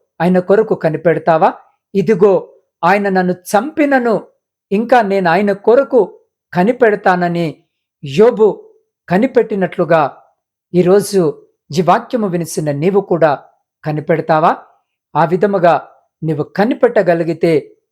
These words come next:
తప్పకుండా ఈరోజు ఈ వాక్యము వినిచిన నీవు రెట్టింపు ఆశీర్వాదాన్ని పొందుకోబోతున్నావు. దేవుని ప్రేమలో మార్పు లేదు. యోబును ప్రేమించిన దేవుడు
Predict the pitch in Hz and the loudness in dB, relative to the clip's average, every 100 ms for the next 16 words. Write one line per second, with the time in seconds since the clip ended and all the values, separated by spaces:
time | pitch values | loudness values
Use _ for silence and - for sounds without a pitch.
0 | _ 202 208 254 - 190 175 156 131 - | _ -4 -2 -4 -2 -2 2 0 -2 -10
1 | _ _ - 190 196 220 - 185 147 - | _ _ 0 2 4 2 0 -4 -4 -8
2 | _ _ - 143 190 233 262 269 220 175 | _ _ -6 -2 2 0 0 -4 -4 -4
3 | 160 - 156 147 156 202 185 - _ _ | -6 -6 -6 -2 0 2 0 0 _ _
4 | _ 160 214 233 294 277 220 165 180 - | _ 0 2 2 -4 -2 2 2 0 -2
5 | 185 165 160 156 156 151 156 143 165 143 | 0 0 0 -2 -6 -6 -6 -4 -4 -2
6 | 151 160 156 156 131 _ _ _ - 135 | -4 -4 -2 -2 -2 _ _ _ -2 2
7 | 214 208 185 - 196 202 208 190 156 147 | 2 0 -4 -4 0 2 2 0 -2 0
8 | 175 226 - 190 180 160 165 - _ _ | 0 0 -2 0 0 2 -2 -4 _ _
9 | _ 143 208 233 233 208 202 190 185 180 | _ 0 2 2 0 -2 -2 0 0 -2
10 | 175 170 156 131 202 202 190 170 | -4 -6 -4 2 2 4 0 0